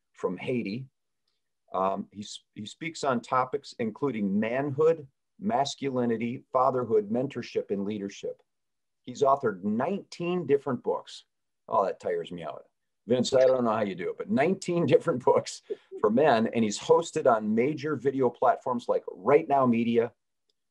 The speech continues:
and Faith Life T V. I'm actually part of that Right Now Media, and I do find that to be a very helpful tool. He hosts a we-, weekly podcast, writes weekly articles, and provides daily thoughts from God's Word,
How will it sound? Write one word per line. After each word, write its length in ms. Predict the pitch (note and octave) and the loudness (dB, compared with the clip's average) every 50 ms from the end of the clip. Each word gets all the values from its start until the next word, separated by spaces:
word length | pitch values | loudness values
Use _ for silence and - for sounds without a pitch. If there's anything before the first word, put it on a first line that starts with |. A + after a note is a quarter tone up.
| _ - | _ -16
and 140 | F2+ - | -16 -2
Faith 240 | - A#2 G#2 G#2 - - | 0 0 0 2 0 0
Life 220 | G2+ F#2+ G2 - - - | 0 2 0 0 -4 -10
T 200 | - G#2 F#2+ F2+ | -12 -10 -10 -8
V. 180 | - - - - - - _ _ _ _ _ _ _ _ | -8 -10 -12 -12 -14 -18 _ _ _ _ _ _ _ _
I'm 160 | F2 F2+ F#2 | -12 -6 -2
actually 580 | G2+ G2+ G2+ - - - G#2 G2+ G2 F#2+ F#2 F2 - - - | -2 -2 -2 -4 -6 -6 -6 -6 -4 -6 -8 -12 -14 -6 0
part 220 | C3 C3 B2 - | 2 2 2 2
of 140 | - F#2+ F2+ | 0 -2 -2
that 140 | F#2+ F#2 - - - | -2 -2 -2 -4 -6
Right 240 | C2+ G2+ G2+ - - - | -2 -2 -2 -2 -2 -6
Now 180 | G#2+ G2+ F#2+ F#2+ | -8 -6 -4 -4
Media, 520 | G2 G2 F#2+ F#2+ F#2 F#2 F#2 F#2+ F#2 - - | -4 -4 -6 -6 -8 -6 -6 -6 -6 -6 -8
and 280 | E2+ F#2 F#2 F2+ F2 - F2 | -12 -14 -12 -14 -14 -12 -10
I 80 | F#2 | -12
do 200 | F#2 E2+ G#2+ G#2+ | -10 -8 -10 -10
find 280 | G2+ - - G2+ G2 G2 | -8 -6 -6 -6 -4 -4
that 120 | F#2+ - - | -4 -6 -8
to 80 | - | -10
be 100 | - G#2 | -12 -12
a 40 | F2+ | -8
very 260 | E2+ G2 F#2+ F#2 F2+ | -6 -6 -4 -4 -2
helpful 400 | - - - - - - F2 - - | -2 -2 -4 -4 -6 -12 -14 -14 -10
tool. 380 | - - A#2+ F#2+ F2 E2 - - _ _ _ _ _ _ _ _ _ _ _ _ | -10 -8 -6 -6 -6 -8 -8 -12 _ _ _ _ _ _ _ _ _ _ _ _
He 100 | - C#3+ | 4 6
hosts 340 | - E3 A#3 - - - - | 8 8 8 6 4 2 0
a 60 | A#2+ | 2
we-, 240 | A#2 C3 F#3 G3+ F#3+ - - | 2 2 2 0 -2 -4 -6
weekly 460 | - B2 F3 G3+ - - E3 E3+ E3 | -4 -2 -2 -2 -2 -4 -4 -4 -6
podcast, 760 | E3 - - B2+ A#2 A2+ G2+ - - G#2+ G#2 A2 D#3 - - - - _ _ | -4 -2 0 2 2 2 0 0 0 0 0 0 -2 -6 -12 -16 -18 _ _
writes 440 | G#2 A2 A#2+ B2 B2 B2 - - - - - | 0 2 2 2 2 0 -6 -14 -16 -14 -10
weekly 540 | A2 A2 B2+ D3+ D#3 - - D3+ D3+ C3+ | -6 -4 -4 -4 -4 -6 -4 -4 -2 0
articles, 640 | - A#2 A#2+ B2 B2+ - - B2 B2 C#3 B2+ - - - | 2 4 4 4 4 0 0 -2 -2 -2 -4 -6 -8 -6
and 120 | G#2+ G#2+ G2+ | -4 -4 -4
provides 540 | - - G#2 - A#2 A2 A2 G#2+ G#2 G2 - | -4 -6 0 2 4 4 4 2 -2 -6 -12
daily 460 | F#2 F2 A#2+ B2+ D3+ E3 D#3+ C3+ A#2 | -4 0 2 2 2 2 2 0 0
thoughts 360 | - - G2+ G2+ G2 - - | 0 2 2 2 2 0 -4
from 220 | - - G#2 G2+ | -6 -6 -4 -4
God's 380 | G2+ - G2+ G2+ G#2 G#2+ - G2 | -2 0 0 0 0 -2 -4 -6
Word, 360 | F#2+ F#2 F2+ F2 E2+ E2+ E2+ | -4 -2 0 0 -2 -4 -6